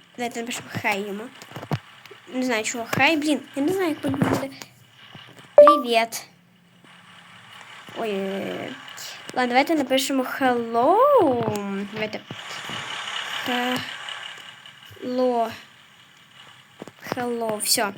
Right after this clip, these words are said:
я написала hello. Э, значит, это мой отельчик, я так поняла. Классно, конечно, ребят. Вот я просто в цьому ролику попала в отельчик.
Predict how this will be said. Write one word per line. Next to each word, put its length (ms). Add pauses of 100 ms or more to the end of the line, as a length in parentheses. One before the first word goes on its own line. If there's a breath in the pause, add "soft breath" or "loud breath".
(160)
я 100
написала 340 (120)
hello. 400 (640 loud breath)
Э, 200
значит, 340
это 300
мой 460
отельчик, 720
я 80
так 260
поняла. 600 (300)
Классно, 540
конечно, 640
ребят. 800 (340 loud breath)
Вот 220
я 200
просто 260
в 180
цьому 220
ролику 280
попала 320
в 80
отельчик. 920